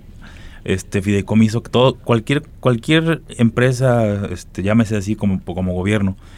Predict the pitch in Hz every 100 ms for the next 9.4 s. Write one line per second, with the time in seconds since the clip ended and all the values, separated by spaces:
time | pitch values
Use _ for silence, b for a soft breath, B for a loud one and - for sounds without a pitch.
0 | B 101 104 - 113 113 117 - 104 101
1 | 95 92 107 98 101 101 101 101 95 95
2 | 101 120 160 113 104 110 107 98 98 107
3 | 95 90 85 85 B B B B B B
4 | 117 120 147 147 151 139 - 117 113 -
5 | - 110 110 101 - B B B B -
6 | 117 127 131 151 156 156 - 143 139 -
7 | - 120 131 135 135 143 143 139 127 110
8 | 107 98 113 104 95 98 110 - 120 113
9 | 117 120 110 98